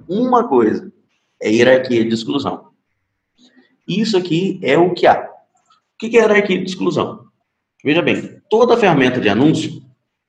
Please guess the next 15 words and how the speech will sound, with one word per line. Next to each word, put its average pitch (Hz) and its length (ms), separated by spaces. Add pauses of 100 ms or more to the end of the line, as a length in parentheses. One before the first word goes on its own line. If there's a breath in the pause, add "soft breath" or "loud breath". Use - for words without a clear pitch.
(2750)
funciona 143 960 (280)
como 113 240
um 120 40
leilão. 160 580
O - 60 (1800)
que 202 80
que 208 80
é - 20
leilão? 185 400
Velho, - 340
é 117 60
o - 80
canal 190 220
do 190 100
boi. 190 600